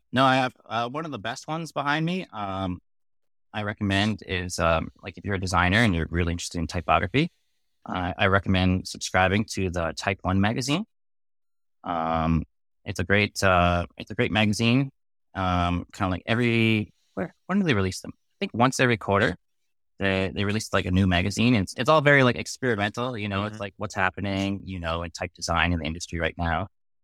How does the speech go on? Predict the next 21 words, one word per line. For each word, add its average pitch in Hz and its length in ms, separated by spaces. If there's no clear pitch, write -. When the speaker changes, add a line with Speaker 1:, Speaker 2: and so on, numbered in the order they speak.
Speaker 1:
And 85 200
they'll 90 80
usually, 92 260
like, 82 160
shout 87 260
out, 87 220
like, 85 160
a 85 40
lot 80 180
of, 78 120
like, 73 240
the 76 80
good - 160
foundries 80 540
that 80 100
are 80 80
kinda, 78 220
like, 78 160
up 80 140
and 90 100
coming. 85 340